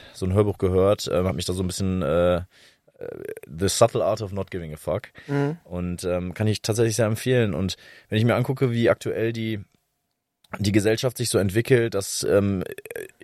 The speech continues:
Speaker 1: ich meine, dieser Pursuit of Happiness wird halt zu so einem krassen Extent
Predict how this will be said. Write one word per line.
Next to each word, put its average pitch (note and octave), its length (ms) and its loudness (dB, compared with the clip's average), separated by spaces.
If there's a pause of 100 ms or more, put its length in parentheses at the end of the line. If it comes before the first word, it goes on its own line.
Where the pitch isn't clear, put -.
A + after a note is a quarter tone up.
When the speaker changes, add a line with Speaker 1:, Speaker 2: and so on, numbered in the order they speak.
Speaker 1:
ich - 120 -4
meine, A2 160 -2
dieser G#2 140 -2
Pursuit G#2+ 340 0
of G2+ 140 2
Happiness A2 440 0
wird G2+ 140 2
halt G2+ 220 4 (100)
zu - 160 -4
so A2 300 2
einem G#2+ 160 0
krassen A2 320 -2
Extent G#2 560 -2